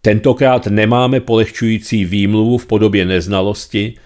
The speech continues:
nedostatku informací ze zastaralých komunikačních systémů. Masové vraždění v Gaze je v hlavním vysílacím čase.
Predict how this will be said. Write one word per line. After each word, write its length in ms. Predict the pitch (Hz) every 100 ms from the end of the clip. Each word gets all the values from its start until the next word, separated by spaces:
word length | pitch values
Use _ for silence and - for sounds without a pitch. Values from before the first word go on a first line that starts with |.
| _ _ -
nedostatku 760 | 101 107 113 - 117 - -
informací 840 | 90 95 - 98 104 98 - 113
ze 160 | 98 98
zastaralých 600 | 101 - 104 101 104 107
komunikačních 720 | - 104 104 101 101 - 110
systémů. 640 | - 120 - 95 82 71 69 _ _ _ _ -
Masové 440 | 92 92 113 107
vraždění 520 | 101 104 95 101 98 87
v 100 | 90
Gaze 400 | 127 110 90 80
je 180 | 95 87
v 60 |
hlavním 540 | 78 95 90 98 101 104
vysílacím 720 | 87 - 98 92 87 87 85
čase. 380 | - 98 -